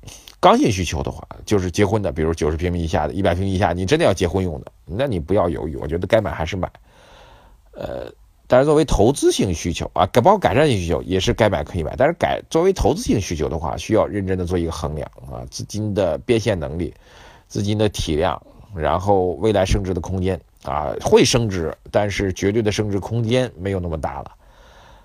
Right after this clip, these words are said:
呃，然后从二线以下城市开始啊，市场的分化会非常非常严重，有很多城市这个房地产库存积压非常严重的城市，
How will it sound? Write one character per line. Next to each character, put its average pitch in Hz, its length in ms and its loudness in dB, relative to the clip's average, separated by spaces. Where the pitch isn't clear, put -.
呃， 62 300 -6
然 92 180 4
后 147 140 4
从 127 220 -2
二 214 160 6
线 156 180 4
以 92 100 0
下 123 280 6
城 87 200 0
市 85 140 -4
开 82 180 2
始 - 280 -6
啊， - 240 -12
市 113 180 -2
场 90 140 0
的 78 80 -6
分 131 180 2
化 101 160 4
会 95 60 2
非 135 180 2
常 104 100 2
非 90 120 -2
常 80 180 -2
严 64 140 -8
重， 73 120 -6
有 110 80 2
很 104 180 -2
多 104 120 0
城 98 200 -4
市 95 180 -2
这 92 180 0
个 92 80 -2
房 90 160 0
地 110 100 0
产 82 120 0
库 - 160 -2
存 104 160 -2
积 113 100 -2
压 110 140 4
非 139 160 0
常 101 180 -2
严 78 160 -4
重 95 100 -4
的 90 80 -2
城 78 200 -6
市， 76 160 -6